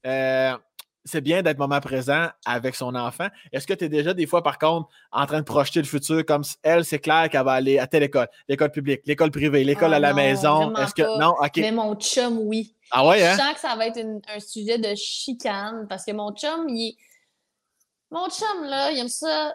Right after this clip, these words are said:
Speaker 2: Son mot préféré, c'est spectaculaire, OK?
Speaker 1: <laughs>
Speaker 2: Calisse. Puis, ah, c'est ce qui m'énerve. Chaque fois qu'on choisissait quelque chose en maison, il était comme ça, ça va être spectaculaire.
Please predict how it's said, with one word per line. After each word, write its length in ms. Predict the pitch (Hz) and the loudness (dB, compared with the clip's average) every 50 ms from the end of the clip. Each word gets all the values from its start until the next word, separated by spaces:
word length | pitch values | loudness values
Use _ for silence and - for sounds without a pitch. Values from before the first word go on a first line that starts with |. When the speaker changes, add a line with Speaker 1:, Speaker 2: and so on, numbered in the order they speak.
| - - | -10 -12
Speaker 2:
Son 180 | - 254 262 262 | -10 -8 -6 -6
mot 120 | 277 285 | -6 -4
préféré, 320 | 277 294 226 233 233 262 | -4 -4 -4 -4 -4 -4
c'est 140 | 254 254 240 | -4 -6 -8
spectaculaire, 1200 | 214 - - - _ _ _ - 254 254 254 - - 208 196 - - 196 180 170 127 101 87 76 - 156 | -8 -8 -10 -12 _ _ _ -10 -10 -10 -10 -6 -6 -6 -6 -6 -12 -10 -8 -8 -8 -8 -10 -12 -12 -8
OK? 440 | 175 180 175 - 202 202 233 233 - | -10 -8 -6 -2 -2 -2 -2 2 2
Speaker 1:
<laughs> 140 | 214 - | 2 2
Speaker 2:
Calisse. 600 | - 233 226 220 214 214 220 220 262 240 240 - - 226 220 - - - _ _ _ _ _ _ _ _ _ _ _ - | 4 4 4 4 4 4 2 2 0 0 0 -2 -4 -4 -4 -6 -8 -20 _ _ _ _ _ _ _ _ _ _ _ -4
Puis, 360 | 294 277 269 269 262 - - - | -2 0 0 0 0 -2 -4 -8
ah, 80 | 220 220 202 208 | -10 -10 -10 -12
c'est 180 | - - - - | -16 -16 -16 -16
ce 40 | - | -16
qui 80 | - | -14
m'énerve. 460 | - - 165 147 69 - - - - 214 | -14 -12 -12 -12 -12 -12 -12 -12 -8 -4
Chaque 160 | - 269 269 | -4 -2 0
fois 100 | 294 359 | 0 2
qu'on 140 | 294 285 254 | 2 2 2
choisissait 300 | 240 247 233 226 - 254 | 2 0 -2 0 0 -2
quelque 100 | 254 - | -2 -2
chose 100 | - 262 | -6 -4
en 120 | 254 233 220 | -2 -2 -2
maison, 240 | 208 196 190 208 208 | -2 -2 -4 -4 -6
il 40 | |
était 100 | 202 190 | -8 -8
comme 140 | 180 180 180 | -8 -10 -12
ça, 120 | 175 - 208 | -12 -12 -12
ça 120 | 202 - - | -12 -14 -14
va 60 | - | -18
être 80 | - - | -18 -16
spectaculaire. 1400 | - - _ _ _ - 311 277 269 - - - - 247 240 - - 233 233 220 208 202 208 185 190 170 | -20 -20 _ _ _ 2 2 2 2 2 -4 -4 -4 -4 -4 -6 -6 -4 -4 -4 -4 -4 -6 -8 -8 -10